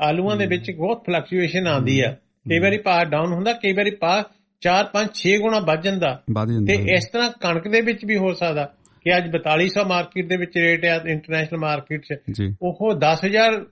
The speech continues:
Speaker 1: ਦਾ ਵੀ ਇੰਟਰਨੈਸ਼ਨਲ ਮਾਰਕੀਟ 'ਚ ਰੇਟ ਹੋ ਸਕਦਾ, ਫਿਰ ਕਿਸਾਨ ਉੱਥੋਂ ਫਾਇਦਾ ਵੀ ਉਠਾ ਸਕਦਾ। ਜਿੱਥੇ ਰਿਸਕ ਆ, ਉੱਥੇ ਬਹੁਤ ਜ਼ਿਆਦਾ ਫਾਇਦੇ ਵੀ ਨਾਲ ਜੁੜੇ
Speaker 2: ਹੁਣ,
Speaker 1: ਹੋਏ,
Speaker 2: ਹੁਣ ਆਪਾਂ
Speaker 1: ਇੱਦਾਂ
Speaker 2: ਰਿ-,
Speaker 1: ਵੀ ਹੋ ਸਕਦੀ ਹੈ।
Speaker 2: ਹੁਣ ਆਪਾਂ ਰਿਸਕ ਦੀ ਵੀ ਗੱਲ ਕਰਦੇ ਹਾਂ। ਅਠਾਰਾਂ ਸੌ ਰੁਪਏ ਦੱਸਦੇ ਨੇ ਕਿ ਮੱਕੀ ਦਾ ਰੇਟ ਹੈ।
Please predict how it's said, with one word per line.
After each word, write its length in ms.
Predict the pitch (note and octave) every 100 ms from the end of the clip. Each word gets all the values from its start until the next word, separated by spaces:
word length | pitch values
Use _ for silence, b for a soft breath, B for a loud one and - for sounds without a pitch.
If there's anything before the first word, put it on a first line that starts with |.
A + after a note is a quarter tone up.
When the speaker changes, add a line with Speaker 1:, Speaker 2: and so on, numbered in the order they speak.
| D#3+
Speaker 1:
ਦਾ 120 | F3+
ਵੀ 180 | F#3+ B3
ਇੰਟਰਨੈਸ਼ਨਲ 880 | G#3+ E3+ E3+ E3+ E3 E3+ - E3+ D#3+
ਮਾਰਕੀਟ 380 | D3+ C#3+ D#3+
'ਚ 120 | D#3 C#3+
ਰੇਟ 240 | D3 D3 D#3
ਹੋ 100 | D3
ਸਕਦਾ, 400 | C#3+ C#3+ F#3+ G3+ B B
ਫਿਰ 100 | -
ਕਿਸਾਨ 400 | F#3 F3+ F3 F3+
ਉੱਥੋਂ 200 | F#3+ F#3+
ਫਾਇਦਾ 320 | F#3+ D3+ C#3+ F3
ਵੀ 160 | F#3
ਉਠਾ 220 | F#3 D#3
ਸਕਦਾ। 380 | D3 C#3+ B2 B2 - _ _
ਜਿੱਥੇ 340 | C#3+ F#3 A#3 A3+
ਰਿਸਕ 320 | F#3+ F#3 -
ਆ, 220 | G#3+ G#3+ G#3+ _ _ -
ਉੱਥੇ 220 | - G3+
ਬਹੁਤ 240 | E3 G3
ਜ਼ਿਆਦਾ 220 | F#3+ F3 E3+
ਫਾਇਦੇ 280 | C#3 C3+
ਵੀ 120 | D3+ D#3
ਨਾਲ 200 | C#3+ C3
ਜੁੜੇ 260 | B2+ B2
Speaker 2:
ਹੁਣ, 100 | D#3
Speaker 1:
ਹੋਏ, 80 | D#3+
Speaker 2:
ਹੁਣ 180 | D#3 E3+
ਆਪਾਂ 200 | E3+ F#3
Speaker 1:
ਇੱਦਾਂ 140 | F3
Speaker 2:
ਰਿ-, 20 | F#3+
Speaker 1:
ਵੀ 80 |
ਹੋ 120 | G#3 F#3+
ਸਕਦੀ 300 | D#3+ B2 C#3
ਹੈ। 60 |
Speaker 2:
ਹੁਣ 120 | D#3
ਆਪਾਂ 200 | E3 F#3+
ਰਿਸਕ 260 | F3 E3+ -
ਦੀ 100 | F3+
ਵੀ 140 | G3 E3+
ਗੱਲ 200 | C#3+ C3
ਕਰਦੇ 380 | A#2 G2+ G2+
ਹਾਂ। 80 | G2
ਅਠਾਰਾਂ 880 | F#2+ _ _ _ _ _ D#3 D#3+ F#3+
ਸੌ 220 | G3 G3+
ਰੁਪਏ 540 | F#3+ - E3 E3 E3 E3 - - - - C3
ਦੱਸਦੇ 400 | C#3 C3 C#3 C#3+
ਨੇ 180 | C#3 C#3
ਕਿ 120 | C#3
ਮੱਕੀ 340 | C3 B2 C#3+
ਦਾ 140 | C#3+ B2
ਰੇਟ 260 | A2 G#2
ਹੈ। 120 | F2+